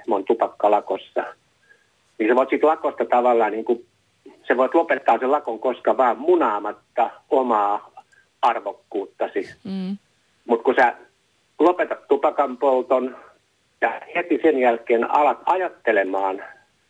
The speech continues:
Speaker 1: aina, että "hei mä en polta, hei mä en polta", ja kerrot kaikille kavereille ja tutuille, että "hei mä en polta", niin s-, tän-, tällaisen niin kuin psykologian kautta sun elimistö rupeaa käyttäytymään nopeammin mun mielestä sen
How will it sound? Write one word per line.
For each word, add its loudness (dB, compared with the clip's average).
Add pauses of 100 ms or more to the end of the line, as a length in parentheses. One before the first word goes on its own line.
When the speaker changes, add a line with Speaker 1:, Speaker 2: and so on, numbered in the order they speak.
(280)
Speaker 1:
aina, 0
että -12
"hei 2
mä 2
en -8
polta, 2 (200)
hei 0
mä 0
en -6
polta", 0 (440)
ja 0
kerrot 0
kaikille 0
kavereille 0
ja -2
tutuille, 0
että -4
"hei 4
mä 4
en -2
polta", 2 (680)
niin 2
s-, -14 (180)
tän-, -2 (120)
tällaisen 4
niin 2
kuin 2 (260)
psykologian 2
kautta 0
sun 0
elimistö 2
rupeaa 2
käyttäytymään 0 (340)
nopeammin 0
mun 0
mielestä 2
sen 2